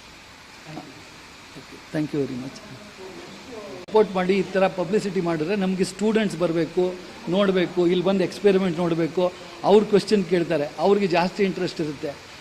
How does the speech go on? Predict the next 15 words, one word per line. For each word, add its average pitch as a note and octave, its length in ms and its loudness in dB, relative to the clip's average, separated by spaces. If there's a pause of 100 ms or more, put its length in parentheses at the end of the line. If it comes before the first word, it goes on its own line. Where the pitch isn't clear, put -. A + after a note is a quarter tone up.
ಹೌದಾ F#3+ 320 6
ಏನು? F3 340 4
ಯಾಕೆಂದರೆ F3+ 420 0
ಯಂಗರ್ G3+ 540 4
ಜನರೇಷನ್ನೇ G#3+ 500 4
ಹಿಡಿಬೇಕು F3+ 380 2
ನಾವು D3+ 200 0
ಇವಾಗ. C#3 240 -2 (520)
And E3+ 100 2
history A3+ 540 4
is - 180 2
showing A#3 260 6 (280)
ಇದೇ G3 180 6
ಆಗ್ತಾ F3+ 300 2
ಇದೆ. D3+ 200 0